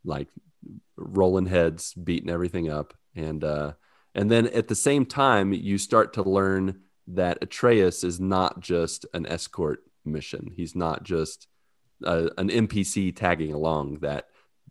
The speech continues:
th-, this is when they start to also introduce how Atreus can help you and uses arrows and,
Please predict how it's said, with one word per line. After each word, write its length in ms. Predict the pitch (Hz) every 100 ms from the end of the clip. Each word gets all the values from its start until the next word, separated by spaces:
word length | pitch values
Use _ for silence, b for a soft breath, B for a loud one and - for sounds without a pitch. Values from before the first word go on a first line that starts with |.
| -
th-, 140 | 90
this 220 | 90 104 104
is 120 | 92
when 160 | 92 85
they 120 | 80
start 340 | - 92 -
to 100 | -
also 320 | 76 82 - 80
introduce 400 | 80 78 82 -
how 160 | 78
Atreus 420 | 76 - 85 78
can 140 | - 73
help 260 | 76 73
you 220 | 67 67 - _ _ _
and 140 | 80 80
uses 300 | 80 78 76
arrows 680 | 78 80 76 76 73 73 -
and, 220 | 71 76